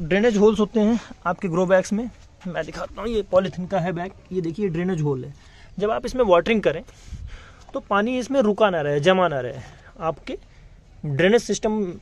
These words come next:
आपकी मिट्टी का अच्छा होना चाहिए, ताकि water drainage hole से निकल आए बाहर।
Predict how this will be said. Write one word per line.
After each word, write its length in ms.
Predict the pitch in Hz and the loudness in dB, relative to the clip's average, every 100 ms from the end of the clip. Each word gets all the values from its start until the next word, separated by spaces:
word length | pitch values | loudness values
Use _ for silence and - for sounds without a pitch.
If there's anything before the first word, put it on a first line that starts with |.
| - | -10
आपकी 280 | 151 139 202 | -8 -2 0
मिट्टी 360 | 180 175 - 202 | 0 0 -2 0
का 100 | 185 | 0
अच्छा 240 | 156 202 | 0 0
होना 180 | 185 185 | 2 2
चाहिए, 320 | 180 185 185 - - - - - - - - | -2 -6 -6 -6 -8 -14 -16 -18 -20 -20 -10
ताकि 240 | 175 220 294 - - - | -10 -10 -16 -18 -20 -16
water 300 | 160 156 156 - _ - | 0 2 2 -6 _ -14
drainage 300 | 147 165 180 | -2 0 0
hole 140 | 156 156 | 0 -2
से 180 | - 262 - - - | -4 -12 -14 -16 -8
निकल 220 | 160 147 | -2 -2
आए 100 | 131 | -2
बाहर। 300 | 131 117 120 | -6 -8 -8